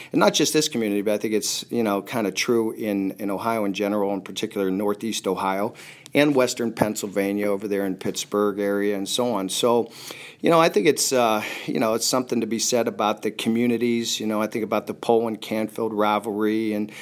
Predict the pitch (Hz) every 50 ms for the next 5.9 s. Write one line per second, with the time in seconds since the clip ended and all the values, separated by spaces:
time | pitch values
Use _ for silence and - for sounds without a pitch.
0 | - - - - _ 117 117 127 127 120 117 120 117 117 107 110 113 110 - -
1 | 107 107 - 120 107 107 107 107 - 110 104 104 - - 107 104 104 104 107 104
2 | 104 107 110 110 110 110 117 107 107 107 104 113 139 139 123 107 101 98 101 104
3 | 117 123 - 127 113 - - 117 110 107 107 107 - - - 127 120 107 107 113
4 | 117 117 117 - 120 113 117 117 113 - - 104 104 101 107 113 117 120 113 113
5 | - 135 135 147 143 113 104 101 104 98 - - 120 110 104 104 104